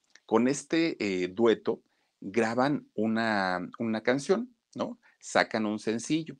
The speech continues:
que de hecho este sencillo, fíjense ustedes que lo dan a conocer a través del My-, MySpace. ¿Se acuerdan ustedes que, que antes había el Hi-Fi, el MySpace, esas redes sociales, que no había Facebook? Bueno,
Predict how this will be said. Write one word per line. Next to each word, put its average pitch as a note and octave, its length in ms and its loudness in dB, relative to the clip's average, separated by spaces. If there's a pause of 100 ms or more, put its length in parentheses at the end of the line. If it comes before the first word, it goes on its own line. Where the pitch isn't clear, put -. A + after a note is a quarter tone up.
(500)
que A2 100 0
de B2 80 0
hecho D3+ 180 -4
este F#3 200 -4
sencillo, B2+ 540 -2
fíjense B2 380 -4
ustedes A2+ 360 4
que G2+ 120 2
lo F2+ 140 8
dan F2+ 160 6
a A2+ 100 0
conocer A2 540 4 (380)
a - 160 0
través G2 340 2
del A#2 160 0
My-, G#2+ 360 -2
MySpace. A#2 920 -2
¿Se - 160 -10
acuerdan B3 460 -2
ustedes A2+ 500 -2 (320)
que, F2+ 260 4
que - 120 4
antes A#2 280 2
había F#2 220 2
el G2+ 80 2
Hi-Fi, E2+ 800 0
el E2+ 120 -2
MySpace, E2 800 -6
esas A#2 180 2
redes G#2+ 220 4
sociales, G#2 400 0 (260)
que E2+ 80 -8
no E2+ 140 -2
había G#2 260 0
Facebook? C#3 560 0 (160)
Bueno, E2 220 -10